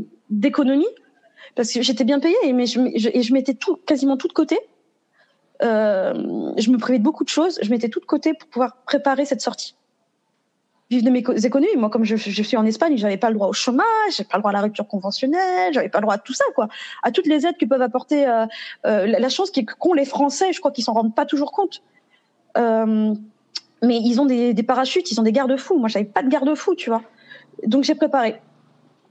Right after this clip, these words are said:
Pendant, à partir du moment où je, mais même, en fait, dès le premier jour, hein, quand je suis rentrée dans la boîte, je savais qu'il y avait un truc qui clochait, qui allait pas.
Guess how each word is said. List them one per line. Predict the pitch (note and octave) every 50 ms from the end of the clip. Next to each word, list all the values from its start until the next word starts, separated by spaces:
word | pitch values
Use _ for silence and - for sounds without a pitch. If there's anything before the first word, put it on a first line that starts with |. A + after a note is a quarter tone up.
| _ _
Pendant, | - B3 A#3 A#3+ A#3+ A#3+ A#3 A#3 A#3 A#3
à | - A3
partir | B3 - - C#4 A#3
du | B3+
moment | C4+ C4+ C#4 D4
où | C#4
je, | A3 G#3+ A3 A#3 A3 - - -
mais | A#3+ A#3 A#3
même, | A#3+ C4+ C#4 C4 A#3+
en | A3 -
fait, | C4+ C4 B3+
dès | A3+ G3 G3+ A#3+
le | G#3+
premier | - - A#3 A#3 A#3 A#3
jour, | A3 A#3+ E4 C4 A3+
hein, | A3
quand | A3 A3
je | -
suis | - G#3
rentrée | G#3+ - A3+
dans | A3 G#3+
la | G#3 G#3
boîte, | G3+ F#3+ F#3 F#3
je | G3 G3+
savais | - - G#3 A3 A#3
qu'il | - - G3 - G3+
y | G#3
avait | F#3+ G3+
un | G3
truc | G3+ - B3+ -
qui | A3
clochait, | - - G#3+ G#3 - G3
qui | - G3
allait | F#3+ F#3+ F3+
pas. | - G3+ A3+ C4+